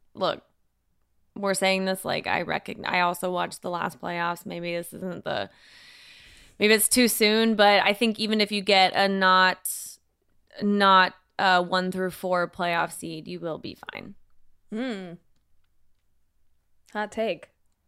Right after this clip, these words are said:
Speaker 1: But again, recent history disputes that.
Speaker 2: <laughs>
Speaker 1: Um,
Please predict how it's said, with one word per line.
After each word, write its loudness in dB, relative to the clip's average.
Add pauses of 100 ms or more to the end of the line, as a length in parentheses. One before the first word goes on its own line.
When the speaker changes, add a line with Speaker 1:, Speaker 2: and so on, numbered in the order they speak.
(580)
Speaker 1:
But -8 (420)
again, -10 (140)
recent -8
history -12
disputes -16
that. -10 (540)
Speaker 2:
<laughs> -4
Speaker 1:
Um, 6